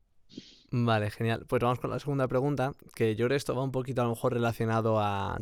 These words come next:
típico que se ve en películas, pues yo qué sé, el típico, eh, autista que lo ve más,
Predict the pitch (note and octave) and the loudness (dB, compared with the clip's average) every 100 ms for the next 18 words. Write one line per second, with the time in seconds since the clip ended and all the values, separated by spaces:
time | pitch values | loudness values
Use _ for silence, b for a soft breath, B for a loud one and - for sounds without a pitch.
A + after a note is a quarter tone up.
0 | - A2+ A2+ A2 G#2+ - G2+ G2+ - - | -6 -6 -6 -4 -6 -2 -4 -4 -4 -6
1 | G#2 G#2 - - A2 A2 G#2+ G#2 G#2 A2 | -4 -6 -6 -2 0 2 0 -2 -4 -8
2 | - - - - - b b b b _ | -14 -12 -10 -10 -10 b b b b _
3 | - G#2+ G2 G2 F#2+ F#2+ G#2+ G#2+ G2 A2 | -4 -4 -4 -6 -8 -6 -4 -4 -2 -2
4 | A2 G#2+ G#2+ G#2+ G#2 G#2 A2+ - G#2+ G#2 | 0 -2 -2 -2 -4 -4 -6 -4 -8 -6
5 | G#2 G2 G2+ G#2+ G#2+ G#2 G#2+ G#2+ G#2 G#2 | -6 -4 -2 -4 -4 -4 -4 -4 -4 -4
6 | G#2 G2+ G2+ G2+ B2+ - | -6 -6 -6 -8 -12 -16